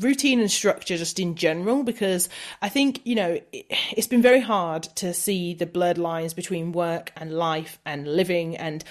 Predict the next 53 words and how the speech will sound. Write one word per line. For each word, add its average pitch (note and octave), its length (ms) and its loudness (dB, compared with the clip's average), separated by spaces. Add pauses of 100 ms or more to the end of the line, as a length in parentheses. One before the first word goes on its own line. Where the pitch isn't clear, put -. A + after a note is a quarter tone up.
(200)
I F3 80 2
think F#3+ 180 -2
I E3+ 80 -2
did G3 180 -2
a F#3 60 -4
tweet - 320 0
the D#3+ 80 -2
other D#3+ 160 -2
day E3 220 2
that - 160 -4
said D#3 280 0 (280)
the E3+ 80 -4
problem E3+ 340 -2
with E3 160 -2
work-life D#3+ 580 0
balance E3+ 400 -2
is F3+ 100 -8
that E3 120 -2
it - 80 -8
places D#3+ 400 -4
work D#3+ 380 -2
first, E3+ 480 -2
because E3+ 260 -6
that's - 240 -2
usually E3 400 -2
the D#3+ 200 -4
order E3 280 2
of D#3 160 -2
priority. D#3+ 720 -2 (300)
And E3 220 -2
let's - 180 2
try E3 180 -2
and D#3+ 80 -2
put F3 200 -4
living D#3+ 560 2
at - 80 -8
the E3 40 -8
center D#3 380 -4
of D3+ 100 -6
life. D#3+ 440 2 (320)
And F3+ 160 2
people G#3+ 180 4
were F#3 80 6
like, E3+ 320 2
"Oh A#3 240 8
my G3+ 240 4
gosh, F#3+ 400 4
yes, E3+ 300 2
I F3 160 0
am F3 100 0
here F#3+ 200 4
for F#3 100 -2
this," E3 400 6